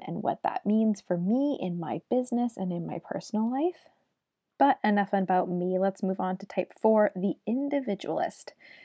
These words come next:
So they are sensitive and introspective. They're expressive, dramatic, but sometimes temperamental and self-absorbed.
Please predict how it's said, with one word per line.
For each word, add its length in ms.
So 180
they 200
are 80
sensitive 720
and 240
introspective. 920
They're 140
expressive, 800
dramatic, 720
but 160
sometimes 500
temperamental 720
and 200
self-absorbed. 1160